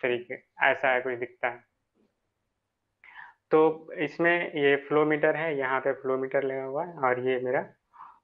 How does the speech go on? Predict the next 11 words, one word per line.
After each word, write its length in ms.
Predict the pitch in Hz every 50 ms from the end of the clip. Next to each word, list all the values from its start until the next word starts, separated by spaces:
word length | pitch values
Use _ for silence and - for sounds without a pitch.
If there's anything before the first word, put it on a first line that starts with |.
| _
अ, 320 | 135 127 127 123 123 120 123 - _ _ _ _ _ _ _ _ -
अ, 340 | - - 143 135 135 127 127 127 - - - - - 139
ब्लॉक 380 | 131 123 131 139 139 139 - -
करता 260 | 131 123 - - 131
है 100 | 131 139
पानी 340 | - - 135 127 123 127 123
को 140 | 123 127 123
कि, 120 | 123 123
कि 300 | - _ _ _ - 139 _ _ _ -
कब 200 | 139 135 135 -
आपको, 720 | - 135 127 - - _ _ 147 143 143 139 143 143 _